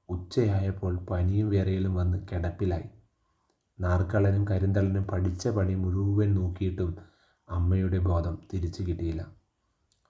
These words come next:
പിറ്റേന്ന് എങ്ങോട്ടോ പുറപ്പെട്ടു പോയ കരിന്തളൻ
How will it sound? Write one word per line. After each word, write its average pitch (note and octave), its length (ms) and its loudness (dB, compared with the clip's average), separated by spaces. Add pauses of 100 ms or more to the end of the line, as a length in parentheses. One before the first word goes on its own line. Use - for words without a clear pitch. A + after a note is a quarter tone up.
(120)
പിറ്റേന്ന് G2+ 400 2
എങ്ങോട്ടോ G2+ 600 4
പുറപ്പെട്ടു G2+ 500 -2
പോയ G2+ 300 2
കരിന്തളൻ F#2+ 640 0